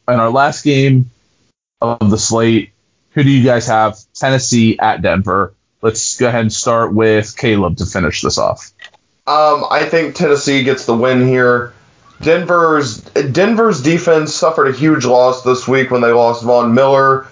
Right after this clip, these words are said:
Speaker 2: Uh, Cortland Sutton, I'm not sure what his status is for the game, but that will be a loss on offense if he's not able to play or if he's limited. I think Tennessee just keeps it simple. I think they run the football.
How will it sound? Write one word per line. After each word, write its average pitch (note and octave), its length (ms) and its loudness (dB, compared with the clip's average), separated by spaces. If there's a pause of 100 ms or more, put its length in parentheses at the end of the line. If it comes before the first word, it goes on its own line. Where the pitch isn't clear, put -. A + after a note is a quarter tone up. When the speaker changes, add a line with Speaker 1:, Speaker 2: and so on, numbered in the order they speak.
(140)
Speaker 2:
Uh, A#2+ 300 2
Cortland D#3+ 400 0
Sutton, D3+ 680 0
I'm C3+ 160 0
not D3 180 0
sure D3+ 220 2
what B2 200 0
his C#3 380 2
status B2+ 520 -2
is B2 140 -2
for B2 100 -4
the A#2+ 100 0
game, A#2+ 320 2
but A2+ 80 2
that A#2 180 0
will A#2+ 80 -2
be B2+ 160 2
a A2 320 4
loss A#2+ 400 2
on G#2+ 180 0
offense A#2 600 0
if G#2 80 -2
he's A#2 200 0
not A2 160 2
able A2 280 2
to - 80 -12
play A#2 360 2
or G#2 200 2
if - 60 -6
he's G2+ 300 -4
limited. A2+ 600 0 (340)
I C3 120 2
think C3+ 260 0
Tennessee C#3 500 0
just B2 220 -2
keeps C3+ 240 -2
it - 80 -2
simple. C3 440 2
I A#2+ 100 0
think B2 160 0
they A#2+ 120 2
run A#2+ 220 0
the A#2 60 0
football. A#2+ 640 2